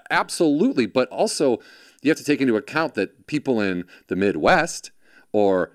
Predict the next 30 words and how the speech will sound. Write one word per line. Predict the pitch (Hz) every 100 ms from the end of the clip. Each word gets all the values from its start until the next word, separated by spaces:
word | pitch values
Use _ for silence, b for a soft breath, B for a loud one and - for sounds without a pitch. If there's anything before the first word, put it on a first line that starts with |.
| -
the | 82
South | - 131 160 - - -
can't | 139 165 -
get | 131 208
to | 143
Southern | - 98 82
California, | - 80 78 - 80 73
can't | - 139 127
get | 160 -
to | 156
Northern | 107 87 82
California, | - 80 80 104 87 80
can't | - 135 101
get | 90 185 -
to | 113
these | 92 80
places | - 85 90
to | -
see | - 98
live | 87 85 80
shows. | - 85 78 - B B -
If | 101
you | 135
would | 139
have | 110
put | - 208 -
that | 123
on | 113 98
T | - 98 90
V, | 95 147 92